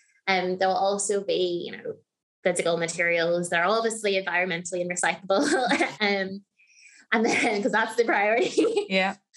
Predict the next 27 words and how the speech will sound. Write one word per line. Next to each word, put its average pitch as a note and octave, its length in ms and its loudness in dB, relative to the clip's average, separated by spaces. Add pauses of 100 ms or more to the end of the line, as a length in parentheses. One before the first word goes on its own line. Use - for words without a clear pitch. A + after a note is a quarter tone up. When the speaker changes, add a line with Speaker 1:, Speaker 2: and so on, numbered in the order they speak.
(160)
Speaker 1:
Um, A3 720 0
and G#3 160 -2
then, G3 640 -2
you G3+ 80 -6
know, F#3 80 -2
there'll F#3 120 2
be F#3+ 100 2
all F#3 100 2
student F3+ 280 -6
emails. E3+ 360 -8
There F#3 100 -10
are - 120 -18
plenty F3+ 380 -4
of E3+ 80 -4
opportunities E3+ 600 -12
for - 80 -20
students E3+ 280 -14
to E3 80 -12
get D#3 180 -4
involved. E3 580 -2 (460)
And F3+ 180 2
whether E3 240 0
that's, D#3 360 -4
like, D#3+ 240 -2
on E3+ 160 -4
your E3+ 100 -10
campus G3 680 -2